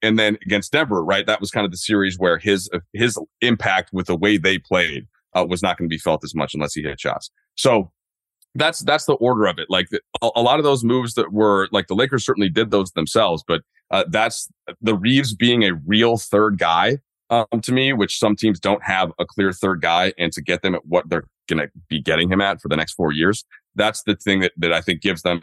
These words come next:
all this flexibility now, where what is that, that next piece where they could actually beat Denver, beat a, a team in Phoenix that I think is probably a little better than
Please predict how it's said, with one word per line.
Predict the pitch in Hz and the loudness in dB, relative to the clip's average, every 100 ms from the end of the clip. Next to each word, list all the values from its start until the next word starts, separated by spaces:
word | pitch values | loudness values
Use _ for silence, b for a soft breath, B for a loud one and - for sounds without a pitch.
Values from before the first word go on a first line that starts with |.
| 90 | 0
all | 90 | 2
this | 87 - | 0 -2
flexibility | - 90 - 71 98 82 | -2 -2 -2 -2 0 -2
now, | 73 71 65 - _ _ | -2 -2 -2 -6 _ _
where | 90 85 78 73 _ _ | 0 2 2 -2 _ _
what | - 98 123 | -2 2 2
is | 120 113 | 2 0
that, | 110 104 - - - | 2 0 -2 -12 -8
that | 92 95 92 | -4 -4 0
next | 104 127 - | 0 0 -4
piece | - 113 110 | -2 0 0
where | 101 95 | 2 2
they | 95 | 2
could | 98 | 0
actually | 90 - 95 82 - | 0 -2 -2 -4 0
beat | 107 110 _ - | -2 -2 _ -6
Denver, | 95 85 71 | -2 -2 -2
beat | 69 110 107 | -2 -2 0
a, | 90 - | -2 -4
a | |
team | - 104 90 | -2 0 0
in | 80 | -4
Phoenix | - 95 78 - | -2 0 0 -2
that | 92 | -2
I | - | -2
think | - 80 | -2 -6
is | 80 | -6
probably | - 90 82 80 | 0 0 0 -2
a | 80 | 0
little | 90 107 | 0 0
better | 104 104 104 | 2 2 2
than | 104 101 | 2 0